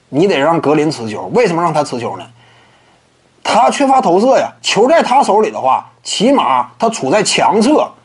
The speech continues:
那他至于整支球队而言，那进攻端就不至于那么累赘。因为格林缺少投射能力，因为他投射下滑严重，所以斯顿库里得做出牺牲。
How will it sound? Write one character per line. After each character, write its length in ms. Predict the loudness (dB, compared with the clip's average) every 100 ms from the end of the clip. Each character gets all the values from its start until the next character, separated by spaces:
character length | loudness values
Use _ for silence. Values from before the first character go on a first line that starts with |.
| _ _ _ _ _ -8
那 200 | -2 0
他 120 | 2
至 120 | 2
于 140 | 4
整 160 | 4 4
支 80 | 4
球 160 | 4
队 100 | 4
而 120 | 4 4
言， 220 | 2 2
那 100 | 0
进 240 | 0 2
攻 100 | 2
端 240 | 2 2 0
就 100 | -2
不 140 | 0
至 140 | 2 4
于 80 | 4
那 120 | 4
么 100 | 4 2
累 200 | 2 2
赘。 220 | 2 2 -2 _ _ _
因 300 | 0 2 4
为 160 | 2 2
格 180 | 0
林 260 | 0 0 -4
缺 180 | -2 0
少 140 | 0
投 160 | 0 -2
射 80 | -2
能 220 | -4 -10
力， 200 | -10 -12 _ _ _ _ 0
因 220 | 2 4
为 120 | 2
他 180 | 2 0 _ -4
投 180 | 0 2
射 200 | 2 0
下 220 | 0 2
滑 140 | 2
严 180 | 0 0
重， 160 | -2 -2 -10 _
所 200 | -2 0
以 80 | 2
斯 140 | 2
顿 140 | 0 2
库 160 | 0
里 100 | 2
得 120 | 0
做 140 | 0 0
出 120 | 0
牺 220 | 0 0
牲。 180 | 0